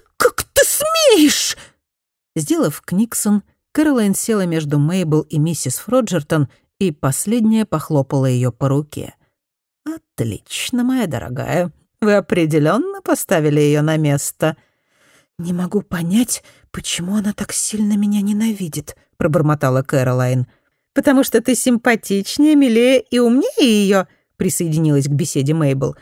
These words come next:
"И потому что мама всегда ставила тебя и Лизе в пример?" "Ох, именно этого мне недоставало",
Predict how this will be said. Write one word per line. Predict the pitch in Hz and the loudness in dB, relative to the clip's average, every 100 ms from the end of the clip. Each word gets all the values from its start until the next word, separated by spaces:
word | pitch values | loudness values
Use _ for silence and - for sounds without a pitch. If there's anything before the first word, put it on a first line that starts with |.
| _ _ _ _ - | _ _ _ _ 0
"И | 320 262 | 2 2
потому | 262 - 262 247 | 0 2 2 2
что | - - 214 | 0 0 2
мама | 208 214 233 254 262 - _ | 4 4 4 2 0 -6 _
всегда | - - 202 208 254 | -4 -2 0 0 0
ставила | - 277 240 226 | 2 2 4 2
тебя | - 208 262 | 2 2 4
и | |
Лизе | 220 262 240 | 4 4 4
в | 233 | 2
пример?" | - 240 269 466 - _ _ _ _ _ _ - - - _ _ | 0 2 4 0 -4 _ _ _ _ _ _ -20 -20 -20 _ _
"Ох, | 254 262 254 233 - | 2 4 4 2 2
именно | 214 208 202 | 4 4 4
этого | 208 233 302 339 302 | 4 2 0 0 2
мне | 269 190 202 | 2 2 2
недоставало", | 202 190 196 - - 180 135 139 131 135 | 0 0 -2 -4 -6 -4 -4 -2 -4 -8